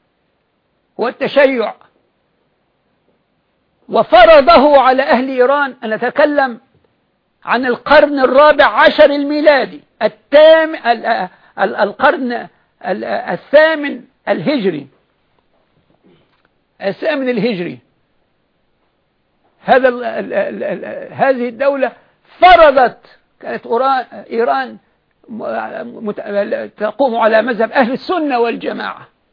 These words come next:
فرض عليها مذهب التشيع وفرضه بالدم والنار كما تقول كتب التاريخ.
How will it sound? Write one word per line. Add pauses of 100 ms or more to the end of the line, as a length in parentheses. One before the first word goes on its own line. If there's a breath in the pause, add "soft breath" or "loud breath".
(120)
فرض
عليها
مذهب
التشيع (1400)
وفرضه
بالدم
والنار
كما
تقول
كتب
التاريخ.